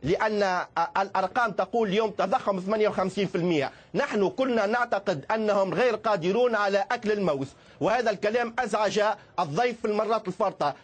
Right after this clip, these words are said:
اليوم اتضح، رأينا اثنين مليون و، اثنين مليون وثمانمائة ألف مشاهدة في اليوتيوب لتركي يبكي من أجل فتات خبز، ليس من أجل الخبز. أردوغان يجر الشعب التركي إلى الهاوية.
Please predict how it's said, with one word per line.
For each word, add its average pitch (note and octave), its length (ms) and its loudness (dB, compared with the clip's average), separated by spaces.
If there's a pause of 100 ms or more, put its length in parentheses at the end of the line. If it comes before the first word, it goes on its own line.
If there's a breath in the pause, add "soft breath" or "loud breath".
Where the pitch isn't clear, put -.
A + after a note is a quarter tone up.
(120)
اليوم A#3 440 2
اتضح، A3 460 -2
رأينا G3 600 0 (280 loud breath)
اثنين B3 340 2
مليون A#3 540 0
و، F#3+ 400 2
اثنين C4 260 0
مليون A#3+ 320 2
وثمانمائة A3+ 540 0 (120)
ألف A3 200 -4
مشاهدة G#3+ 480 0
في G#3 120 -6
اليوتيوب G3 520 0 (200 loud breath)
لتركي A3+ 600 -2
يبكي D#4 300 -2
من B3+ 180 0
أجل C4 240 0
فتات C#4 400 -2
خبز، C#4+ 360 -2 (220 soft breath)
ليس D#4 260 -2
من C#4 200 0
أجل C#4 200 0
الخبز. A3+ 340 -2 (680 loud breath)
أردوغان C4 640 2
يجر B3 560 2
الشعب A3+ 360 0
التركي D4+ 600 -2 (400 loud breath)
إلى D4 300 2 (540 soft breath)
الهاوية. G#3 920 2